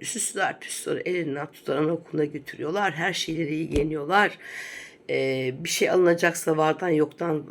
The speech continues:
e, benim çocuğum geri kalmasına fedakarlık yapıp, e, çocuğun eksiklerini tamamlıyorlar. E, güzel, tamam. Yaptın. Dört dörtlük, güzel, bu da güzel bir şey. Ama şunu da gördüm. Gene ben lise öğretmeni olarak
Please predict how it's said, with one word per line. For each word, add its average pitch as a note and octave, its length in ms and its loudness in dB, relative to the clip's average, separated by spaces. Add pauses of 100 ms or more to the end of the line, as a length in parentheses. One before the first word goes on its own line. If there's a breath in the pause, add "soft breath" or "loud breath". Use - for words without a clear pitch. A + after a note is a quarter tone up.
e, C#3 240 -2 (260)
benim E3+ 160 2
çocuğum C#3+ 300 -6
geri C#3+ 180 2
kalmasına D3 500 -6
fedakarlık C#3+ 640 -6
yapıp, D3+ 240 -10 (720 loud breath)
e, A#2 240 0
çocuğun C#3 360 -4
eksiklerini C3+ 480 -4
tamamlıyorlar. C#3 920 -6
E, F3+ 160 -4
güzel, D3 400 -6 (100)
tamam. C#3+ 260 -10 (1300)
Yaptın. F3 380 -8 (1700)
Dört D#3+ 240 -12
dörtlük, - 360 -18
güzel, D3+ 260 -10 (100)
bu - 40 -20
da - 60 -16
güzel - 360 -18
bir - 60 -14
şey. - 280 -14 (960 loud breath)
Ama D#4+ 180 0
şunu C#4+ 300 0
da B3 60 2
gördüm. C#3 480 -2 (440)
Gene E3+ 220 2
ben E3 200 0
lise D#3 280 -4
öğretmeni D3 400 -2
olarak C3+ 540 -6